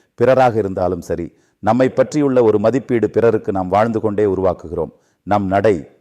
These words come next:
உடை, பாவனை, பேச்சு முதலியவைகளை வைத்து பிறருடைய மனதில் நம்மை பற்றியுள்ள கருத்துக்களை உருவாக்குகிறோம். நாம் பலருடன் பழகாவிட்டாலும் மதிப்பீடு செய்யப்படுகிறோம்,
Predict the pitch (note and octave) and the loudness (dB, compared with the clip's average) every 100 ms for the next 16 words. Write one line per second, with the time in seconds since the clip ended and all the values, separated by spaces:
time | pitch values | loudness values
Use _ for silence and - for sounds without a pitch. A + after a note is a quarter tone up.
0 | _ F#2 G#2 A#2 F2+ - _ _ _ E2 | _ -6 2 4 2 -4 _ _ _ 0
1 | G#2+ B2 A#2 G2 F2 C#2 _ _ - B2 | 2 4 2 0 -4 -10 _ _ 0 2
2 | C#3 - B2 A2+ A#2 A#2 G#2+ G2+ F#2+ G#2 | 2 0 -2 0 2 2 2 0 0 -2
3 | A#2 A#2 F2+ - _ - A#2 C#3 B2+ A#2 | -2 -2 -4 -6 _ 0 4 4 4 2
4 | G#2+ G2+ A#2 A#2+ G2 G#2 G#2 - G#2 - | 2 0 0 -2 -4 -4 -4 -2 -4 -2
5 | G#2+ F#2 - G2 - A2 F#2 F2+ F2+ F#2+ | -2 -2 -2 -2 -4 -6 -4 -4 -2 -2
6 | D#2+ D#2+ D#2 D2 - _ _ - G2+ F#2 | -2 -8 -10 -10 -14 _ _ -4 -2 0
7 | G#2 B2 C#3 B2+ B2+ - G#2 A2 A2+ G#2 | 2 4 4 4 2 0 0 2 2 2
8 | F2+ G2+ G2 F#2 F#2 A#2 B2 G#2+ F2+ F#2+ | 0 0 0 -2 -2 -2 -2 -4 -4 -6
9 | F#2 F2 E2 E2 E2 | -6 -6 -6 -6 -8